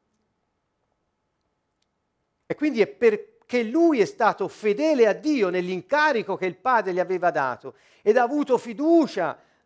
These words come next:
nel Padre che avrebbe mantenuto la sua promessa, non solo per Lui, ma anche per quelli che avrebbero avuto fiducia in Lui e sarebbero stati fedeli a Lui, avrebbero ricevuto la promessa che il Padre aveva fatta ad Abramo.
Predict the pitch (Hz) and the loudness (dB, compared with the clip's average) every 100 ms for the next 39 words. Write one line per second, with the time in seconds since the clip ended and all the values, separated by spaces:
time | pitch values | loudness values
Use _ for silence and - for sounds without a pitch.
0 | - 233 226 - 294 262 190 190 240 247 | -2 0 0 -2 2 2 2 0 0 2
1 | 302 226 254 262 - 269 320 302 220 214 | 0 0 -2 -4 -4 0 2 4 2 0
2 | 214 226 214 214 185 - 160 233 320 - | 2 0 0 0 -2 -4 -4 0 0 0
3 | 339 339 262 262 240 277 240 208 214 302 | 2 4 4 4 0 0 -2 -2 0 0
4 | 311 277 240 247 - 330 320 233 208 226 | 0 -2 -4 -4 -2 0 0 -2 -2 0
5 | 240 302 233 214 214 226 294 - 190 147 | 2 2 4 2 2 2 0 0 -4 -4
6 | - - 247 226 330 285 208 175 143 120 | -14 -12 -6 0 4 2 0 -2 -2 -2
7 | _ _ - 320 311 269 269 254 226 185 | _ _ -6 0 0 0 -2 0 2 0
8 | - - 220 214 254 285 247 240 233 262 | 0 -4 -2 0 2 4 4 2 4 0
9 | 233 226 247 269 311 269 220 202 208 220 | 0 -4 -4 2 6 6 6 2 0 -2
10 | 185 160 233 240 _ _ _ _ _ _ | -2 -4 -8 -14 _ _ _ _ _ _
11 | _ _ _ _ _ _ _ _ 226 302 | _ _ _ _ _ _ _ _ 0 4
12 | 311 247 240 254 277 - 302 339 311 254 | 4 4 2 2 -2 -4 0 2 2 2
13 | 262 285 302 302 262 262 233 277 254 330 | 2 4 2 2 -2 -6 -6 -4 0 2
14 | 311 262 233 247 247 294 269 240 233 285 | 2 0 0 0 0 0 0 0 2 2
15 | 254 151 | 2 -2